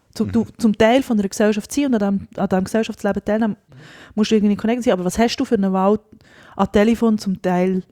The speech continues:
Speaker 1: sein von dieser Gesellschaft?
Speaker 2: Mhm.
Speaker 1: Ganz ehrlich, mega schlechte Wahl.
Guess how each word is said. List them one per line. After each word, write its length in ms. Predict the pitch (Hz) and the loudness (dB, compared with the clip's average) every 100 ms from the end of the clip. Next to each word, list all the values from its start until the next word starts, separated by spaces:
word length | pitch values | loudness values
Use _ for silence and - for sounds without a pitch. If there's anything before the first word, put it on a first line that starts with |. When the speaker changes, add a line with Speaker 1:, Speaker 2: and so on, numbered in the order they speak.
| _ _ - | _ _ -8
Speaker 1:
sein 220 | - 190 | 2 2
von 140 | 185 | 2
dieser 160 | 185 180 | 2 0
Gesellschaft? 560 | - 175 170 156 - - _ _ - | 0 -4 -2 -6 -12 -20 _ _ -12
Speaker 2:
Mhm. 120 | 101 | -10
Speaker 1:
Ganz 220 | 107 151 | -6 -6
ehrlich, 260 | 170 226 262 | -2 -4 -2
mega 200 | 156 143 | -6 -6
schlechte 380 | 165 247 - 370 370 | -4 -4 -4 -4 -2
Wahl. 300 | 392 180 | -2 -2